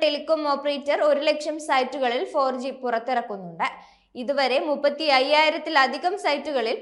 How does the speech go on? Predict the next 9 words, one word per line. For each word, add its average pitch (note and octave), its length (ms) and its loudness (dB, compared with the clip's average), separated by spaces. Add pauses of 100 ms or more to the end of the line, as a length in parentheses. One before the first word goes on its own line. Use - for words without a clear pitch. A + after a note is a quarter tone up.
(400)
ബി E4 100 0 (120)
എസ് G#4+ 160 -4
എൻ F#4+ 140 -2
എൽ F4+ 60 -6 (100)
ഫോർ C#4 180 6 (140)
ജി A#3+ 80 -4 (160)
അവതരിപ്പിച്ചിട്ടുണ്ട്. A#3 880 -4 (500)
രണ്ടായിരത്തി G4+ 580 2
ഇരുപത്തി F4+ 340 -2